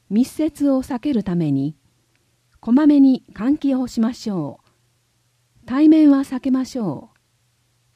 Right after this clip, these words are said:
飛沫感染を防ぐために、風邪症状があれば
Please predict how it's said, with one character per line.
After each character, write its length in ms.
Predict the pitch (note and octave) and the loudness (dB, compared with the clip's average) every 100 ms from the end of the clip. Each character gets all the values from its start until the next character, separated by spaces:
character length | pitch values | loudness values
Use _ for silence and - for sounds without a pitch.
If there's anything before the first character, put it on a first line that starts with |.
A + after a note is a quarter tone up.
| _ _ _ _ | _ _ _ _
飛 140 | _ C#4 | _ 2
沫 140 | F4 | 2
感 320 | - - E4+ | 0 -2 0
染 240 | D#4+ G#3+ F3+ | 0 0 0
を 120 | D#3+ | -2
防 280 | - - B3+ | -4 -4 -2
ぐ 120 | F#3+ | -2
た 160 | - E3 | -4 -4
め 180 | F3 | -2
に、 260 | C#3 B2+ - _ _ _ _ _ _ _ _ _ _ _ | -4 -6 -10 _ _ _ _ _ _ _ _ _ _ _
風 240 | B3+ E4+ | -6 -6
邪 220 | E4 E4 | -2 0
症 60 | E4 | 2
状 180 | B3 F#3+ | 0 -2
が 180 | D3+ D#3+ | -2 -4
あ 60 | |
れ 140 | F#3 F3 | -4 -6
ば 260 | C#3 D3 | -8 -12